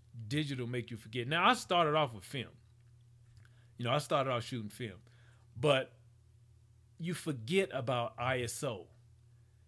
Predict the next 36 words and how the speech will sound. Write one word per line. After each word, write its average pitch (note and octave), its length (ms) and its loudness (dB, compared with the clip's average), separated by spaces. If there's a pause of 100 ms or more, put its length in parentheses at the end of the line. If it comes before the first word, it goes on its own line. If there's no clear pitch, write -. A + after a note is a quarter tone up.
(260)
And C3+ 160 0
I'm, G3+ 140 4 (120)
I F3+ 60 4
was G#3 140 4
shooting F#3+ 320 2
at C#3 140 2
four, F#3 400 0
four F3+ 260 -4
point E3+ 260 -4
five, D#3 300 2
so E3 120 -2
I E3 60 2
was E3+ 100 -6
shooting E3 220 -4
wide E3+ 240 4
open E3+ 260 -2
with B2+ 120 -8
this D#3+ 140 -4
camera. A#2 440 -6 (400)
I B2 60 -6
should F3 160 0
have F3 80 0
been D#3+ 120 -2
shooting C#3+ 320 -2
at, C3 80 -6
like, A2+ 220 -4 (680)
um, G2+ 440 -8 (260)
F B2+ 200 -6 (140)
eight C3 320 -2
or G2 440 -6
maybe, B2+ 520 -4
maybe, F3+ 440 -6
maybe A3+ 260 -6
a F#3+ 60 -2
little D3+ 220 -2
lower. C#3 320 -6